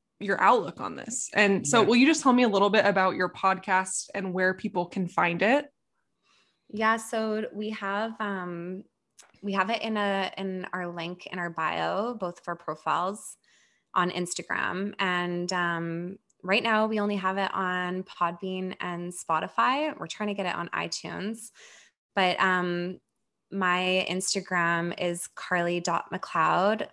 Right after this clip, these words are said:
Speaker 3: and it's K A R L Y dot M A C L E O D.
Speaker 2: And
Speaker 3: And
Speaker 2: my Instagram is, uh,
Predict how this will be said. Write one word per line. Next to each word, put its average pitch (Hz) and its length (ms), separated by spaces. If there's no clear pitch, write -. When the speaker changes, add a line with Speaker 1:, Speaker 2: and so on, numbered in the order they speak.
Speaker 3:
and 180 100
it's - 180
K 185 360
A 175 260
R 160 220
L 160 240
Y 170 640
dot 156 300
M 170 240
A 165 160
C 165 640
L 165 200
E 160 220
O 160 140
D. 226 320
Speaker 2:
And 139 80
Speaker 3:
And 135 40
Speaker 2:
my 147 200
Instagram 135 720
is, 120 300
uh, 120 280